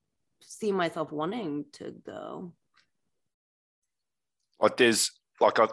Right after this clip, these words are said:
Speaker 2: I think you just touched on something, that there is, I think the people we find,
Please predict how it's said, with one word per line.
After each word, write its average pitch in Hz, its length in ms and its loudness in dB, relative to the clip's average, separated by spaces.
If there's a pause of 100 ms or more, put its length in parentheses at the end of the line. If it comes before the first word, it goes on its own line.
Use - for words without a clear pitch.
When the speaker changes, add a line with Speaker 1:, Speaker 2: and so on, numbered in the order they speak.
Speaker 2:
I 101 60 2
think 120 180 0
you 107 60 2
just 85 200 -2
touched 90 220 0
on 92 100 0
something, 76 340 -6
that 71 120 -2 (140)
there 76 200 -2
is, 78 420 -2 (420)
I - 60 0
think 117 200 0
the - 60 2
people - 300 -4
we 87 140 -6
find, 82 560 0